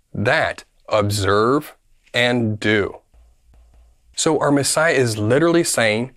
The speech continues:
to obey the Torah, because it is the Torah that is read from the seat of Moses.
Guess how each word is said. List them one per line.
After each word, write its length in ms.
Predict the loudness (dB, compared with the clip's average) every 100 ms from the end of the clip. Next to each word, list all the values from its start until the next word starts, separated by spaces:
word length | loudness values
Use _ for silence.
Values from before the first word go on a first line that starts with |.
| -4
to 220 | 0 2
obey 480 | 2 2 2 2 2
the 120 | 2
Torah, 540 | 0 0 2 2 0 -6 _ _ _
because 300 | -4 0 2
it 80 | 2
is 120 | 2
the 120 | 2 -2
Torah 600 | 0 0 2 2 0 -2
that 160 | 0 2
is 160 | 2
read 380 | 0 2 2 0
from 140 | 0
the 80 | 0
seat 200 | 2 2
of 80 | 2
Moses. 580 | 2 2 -2 -4 -10